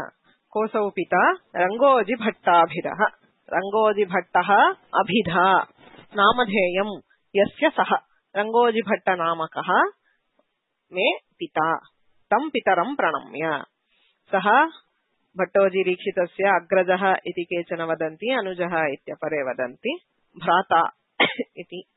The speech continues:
ज्ञायते। कीदृशः पिता?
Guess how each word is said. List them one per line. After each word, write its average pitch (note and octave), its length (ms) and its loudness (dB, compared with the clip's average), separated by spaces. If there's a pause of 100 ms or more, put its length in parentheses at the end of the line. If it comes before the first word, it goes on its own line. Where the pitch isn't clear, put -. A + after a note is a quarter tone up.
(220)
ज्ञायते। - 680 -16 (920)
कीदृशः C4 680 0
पिता? F3+ 600 0